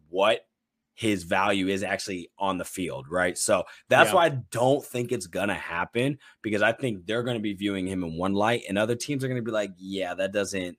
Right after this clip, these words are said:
Speaker 1: that doesn't line up." I
Speaker 2: Yeah.
Speaker 1: personally would say, "Hey, you know what? Maybe they wanna stick with Chase Young. That's fine. Go get my boy Montez." I take Montez. Montez had a,
Speaker 2: Both.
Speaker 1: a good year last year,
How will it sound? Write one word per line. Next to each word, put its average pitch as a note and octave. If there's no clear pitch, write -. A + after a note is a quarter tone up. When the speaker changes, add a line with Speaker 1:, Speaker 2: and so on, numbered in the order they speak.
Speaker 1:
that F2+
doesn't E2+
line B1
up." -
I C#3+
Speaker 2:
Yeah. G#3+
Speaker 1:
personally F#2+
would F2
say, F#2+
"Hey, G2+
you E2+
know A#2
what? B2+
Maybe B2
they E3
wanna E3
stick F3
with E2
Chase D#2
Young. C#2
That's G2+
fine. D#2
Go G2+
get D3+
my C3+
boy G#2+
Montez." F2
I E3+
take G#2+
Montez. G2
Montez B2+
had G#2
a, F2
Speaker 2:
Both. D#3+
Speaker 1:
a G#2+
good A2+
year C3
last F2+
year, D#2